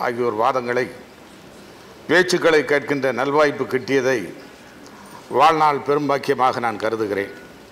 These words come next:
நிறைவாக, நாடாளுமன்ற உறுப்பினராக மேம்பாட்டு நிதிகளின் மூலம் மின்விளக்கு, சாலை, குடிநீர் வசதி, நீர்நிலைகள், மராமத்து பணிகள்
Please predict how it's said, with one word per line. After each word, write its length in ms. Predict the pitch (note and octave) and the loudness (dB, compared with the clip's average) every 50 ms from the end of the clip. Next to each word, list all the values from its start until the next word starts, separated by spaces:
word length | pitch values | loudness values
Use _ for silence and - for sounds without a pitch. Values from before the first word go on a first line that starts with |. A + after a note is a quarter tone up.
| - - - - - - - - - - - - - - - C#3 D3+ | -20 -20 -20 -20 -20 -20 -20 -20 -20 -20 -20 -20 -20 -10 -2 2 4
நிறைவாக, 400 | E3+ F#3 G3 F#3+ F#3+ F#3 E3 F#3 F#3 F#3 F#3+ F3 D#3+ | 6 6 8 8 8 8 8 8 6 6 6 6 6
நாடாளுமன்ற 580 | D#3 D#3+ F3 F#3 F3+ F3+ F#3 E3+ E3+ E3+ E3 D#3+ D#3 D#3 | 6 6 8 8 6 6 4 2 0 2 2 2 2 2
உறுப்பினராக 580 | E3 E3 D#3+ E3+ D#3+ D#3 D3+ D3+ D3 D3+ D3+ D3 C#3+ - - - - - - - - - - - - - - - - - - - - - C3 | 0 0 0 0 2 4 4 6 4 4 2 0 -6 -10 -12 -18 -20 -20 -20 -20 -20 -20 -20 -20 -20 -20 -20 -20 -20 -20 -20 -16 -8 -2 0
மேம்பாட்டு 440 | E3+ F#3 F3+ E3 D3 E3 E3 E3 D3+ D3 | 0 2 4 4 4 4 4 2 2 2
நிதிகளின் 420 | D#3 D#3+ D3+ D#3 D#3 D3+ C#3 C#3+ C#3 | 2 2 2 2 2 0 0 0 0
மூலம் 280 | C#3 C#3+ D#3 D#3+ D3 C#3 | 2 2 2 2 0 -2
மின்விளக்கு, 480 | C#3 D3 D#3 D#3 D3 D3 C#3+ - D#3 D3+ - - | -4 -2 0 2 2 2 2 0 -2 -2 0 2
சாலை, 300 | C3+ C#3 D3 D3 C#3+ D3 C#3+ - C#3 | 2 4 4 4 2 2 0 0 -2
குடிநீர் 340 | C#3 D3 D3 D3+ D3+ C#3 C3+ | -2 0 0 0 0 0 -2
வசதி, 280 | C3 - C#3+ C3 C3+ C#3 C3+ C3 | -2 -2 -2 -2 -2 -4 -2 -2
நீர்நிலைகள், 540 | C#3+ D3 C#3+ C#3+ C#3 C#3 C3+ B2 B2 B2 G2 - - - - - - - - - - - | -2 0 0 0 0 0 -2 -4 -8 -10 -12 -14 -18 -20 -20 -20 -20 -20 -20 -16 -6 0
மராமத்து 460 | A2+ C3 D3+ D#3 D#3 D3+ C#3+ A#2+ - B2 A2+ | 2 4 4 4 4 2 0 -4 -4 -4 -2
பணிகள் 360 | B2+ C3+ C3+ A2 B2+ C3 - | -2 -2 -2 -2 -2 -4 -4